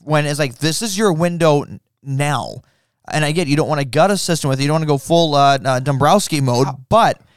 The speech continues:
Speaker 1: uh, here's my point. If you would have traded Gavin Lux, if you would have traded some of your younger guys within it, Josh Hader could have been in the other dugout,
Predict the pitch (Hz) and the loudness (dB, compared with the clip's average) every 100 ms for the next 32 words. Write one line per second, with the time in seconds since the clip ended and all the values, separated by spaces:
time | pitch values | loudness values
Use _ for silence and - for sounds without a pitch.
0 | _ _ - - 160 196 180 147 - 185 | _ _ -12 -6 0 2 0 -2 0 -2
1 | 120 135 151 196 196 147 185 185 151 135 | -2 -6 -2 0 0 -2 -2 -2 -2 -2
2 | 139 190 165 123 135 135 147 170 156 - | 0 -2 -2 -2 -2 -4 0 0 0 -2
3 | 180 156 170 170 156 135 147 180 170 175 | -2 -2 -4 -4 -2 -2 -2 -4 -2 -2
4 | 180 175 151 139 143 _ _ _ _ _ | -2 -2 -2 -2 -4 _ _ _ _ _
5 | _ - 196 220 - 208 175 147 185 175 | _ 0 2 2 0 -2 0 -2 0 0
6 | 165 151 143 - 160 175 190 208 185 135 | -2 -2 -4 -2 -2 0 2 2 2 2
7 | 170 180 147 123 117 | 2 2 2 0 0